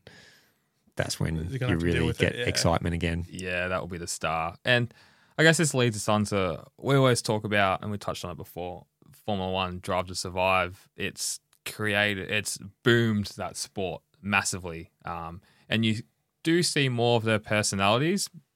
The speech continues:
Speaker 3: behind, you know, the garage, I guess you could say. Is that something where you think that should be implemented into Moto G P or even superbikes? How do you kinda take, have a take on that?
Speaker 1: Uh, I mean, I think it can only have a positive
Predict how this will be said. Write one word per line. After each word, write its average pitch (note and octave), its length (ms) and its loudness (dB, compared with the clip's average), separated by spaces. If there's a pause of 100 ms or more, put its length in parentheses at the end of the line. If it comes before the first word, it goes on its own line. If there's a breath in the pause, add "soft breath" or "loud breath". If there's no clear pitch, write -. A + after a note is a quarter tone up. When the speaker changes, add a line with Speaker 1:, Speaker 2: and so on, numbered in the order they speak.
(100)
Speaker 3:
behind, G2+ 760 0
you G2 120 -8
know, F2 160 -6
the F2+ 120 -10
garage, G2+ 560 0
I G2+ 100 -4
guess G2 220 -4
you G2 80 -8
could F#2+ 160 -8
say. A#2+ 360 2 (840 soft breath)
Is B2 120 0
that C#3 180 8
something C3 380 0
where A#2+ 100 2
you A#2 140 2
think A2 260 -4 (140)
that F2+ 160 0
should G2+ 140 -6
be G#2 80 -4
implemented G2 600 -4
into F#2 240 -6
Moto F#2+ 300 -2
G F#2 240 -8
P G#2+ 560 -2
or F#2 320 -6
even F#2 160 -6
superbikes? G#2 1080 0 (140)
How G#2+ 220 4
do A2 60 0
you G#2+ 60 -2
kinda F#2+ 280 -4
take, F#2 280 -2 (360)
have F#2+ 120 -4
a F2+ 60 -8
take F2+ 300 -8
on E2+ 140 -12
that? F2+ 260 -2 (500 soft breath)
Speaker 1:
Uh, F#2 60 4
I D#2+ 340 2
mean, G#2 140 6
I A2 60 4
think G#2+ 180 4
it F#2 100 4
can F#2 120 2
only F2+ 180 2
have E2+ 160 0
a E2+ 40 -4
positive E2+ 680 -2